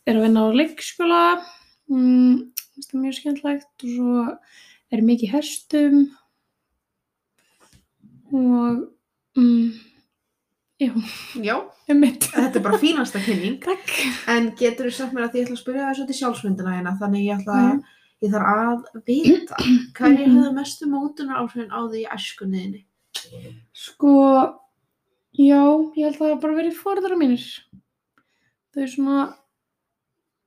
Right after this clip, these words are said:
Speaker 1: mótuðu mig mest, sko. Það veist, ég leit mjög mikið upp til þeirra og ég held að það hafi bara gert rosa gott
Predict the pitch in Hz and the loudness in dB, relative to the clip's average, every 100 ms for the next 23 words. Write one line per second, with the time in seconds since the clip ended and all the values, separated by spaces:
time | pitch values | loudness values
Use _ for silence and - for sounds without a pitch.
0 | _ _ 262 269 269 277 277 285 277 285 | _ _ 0 0 -4 -2 0 2 2 2
1 | 285 285 285 - - - - _ - 254 | 2 0 -4 -12 -14 -16 -16 _ -8 -4
2 | 240 233 233 247 _ _ _ _ _ _ | -2 -2 -6 -10 _ _ _ _ _ _
3 | 240 233 240 247 247 247 254 254 262 262 | -4 -2 0 0 2 4 6 4 2 0
4 | 254 269 262 240 240 247 247 269 277 349 | 0 2 2 2 0 0 -2 -2 -2 -2
5 | 392 381 - 339 320 302 277 247 _ - | -2 -4 -4 -2 0 0 -2 -6 _ -14